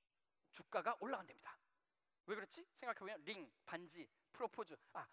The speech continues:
경기가 좋아지니까 프로포즈 하려고 반지를 검색하나 보다. 이렇게 생각할 수 있는 거죠. 이런 식으로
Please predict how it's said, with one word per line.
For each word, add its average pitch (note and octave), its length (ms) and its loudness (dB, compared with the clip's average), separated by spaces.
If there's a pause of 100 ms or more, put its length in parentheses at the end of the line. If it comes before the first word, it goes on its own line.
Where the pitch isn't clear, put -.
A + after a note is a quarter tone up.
(120)
경기가 E3 320 4
좋아지니까 D#3+ 640 4 (380)
프로포즈 G#3+ 380 0
하려고 D#3 260 4
반지를 E3 300 -2
검색하나 E3+ 380 0
보다. C#3+ 140 0 (240)
이렇게 F#3 100 -8
생각할 A3+ 260 4
수 F#3+ 100 -10
있는 D3+ 100 -12
거죠. - 160 -20 (520)
이런 C#4+ 320 12
식으로 B3+ 480 12